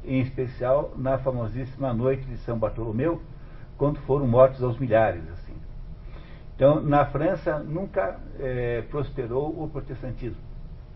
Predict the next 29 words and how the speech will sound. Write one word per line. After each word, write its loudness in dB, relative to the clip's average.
Quando -6
parecia -2
que -8
iria 0
haver 0
um -8
movimento -2
protestantismo, -6
a -2
França, -4
ah, 0
deu 4
um 4
jeito 2
pra -2
que -8
eles -6
fossem -6
destruídos -4
e, -2
e -2
mesmo 6
o 4
Edito 0
de -2
Nantes, 4
que -4
era 4
uma, -4